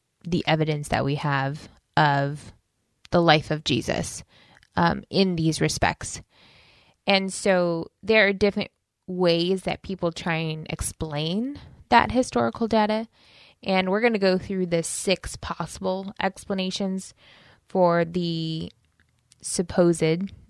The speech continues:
according to some, <laughs> resurrection of Jesus. And so one of the first ones, which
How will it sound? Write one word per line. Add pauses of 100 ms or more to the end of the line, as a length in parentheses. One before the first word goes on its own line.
according
to
some, (380)
<laughs>
resurrection (460)
of
Jesus. (440)
And
so
one
of
the
first
ones, (540)
which